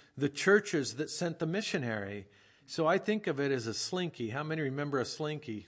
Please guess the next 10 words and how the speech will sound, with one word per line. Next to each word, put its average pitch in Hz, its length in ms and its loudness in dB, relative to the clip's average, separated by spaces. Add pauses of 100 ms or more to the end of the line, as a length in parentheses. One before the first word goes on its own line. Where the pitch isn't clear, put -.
It - 40 -20
just - 180 -8
keeps - 260 -6
looping, 139 520 0
right? 131 360 -10
The 139 80 -4
responsibility 160 920 0
just 135 240 -6
keeps 170 260 -4
expanding. 151 800 -6